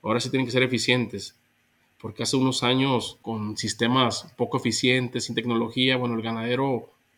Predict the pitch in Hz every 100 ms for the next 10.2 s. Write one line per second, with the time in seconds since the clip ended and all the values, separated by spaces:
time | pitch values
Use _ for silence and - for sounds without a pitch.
0 | _ _ _ - 113 113 117 175 131 -
1 | - 135 143 110 - 104 - 104 113 127
2 | 127 131 - - 123 113 117 123 117 113
3 | 120 117 113 117 170 - 110 110 113 110
4 | 110 107 - _ _ _ _ 120 113 -
5 | 113 113 110 101 - 101 98 92 - _
6 | _ _ _ _ - 110 98 95 95 95
7 | 107 120 110 123 139 107 92 - _ -
8 | 101 - 104 104 104 107 131 123 110 104
9 | 101 135 135 143 - - 107 113 120 123
10 | 196 -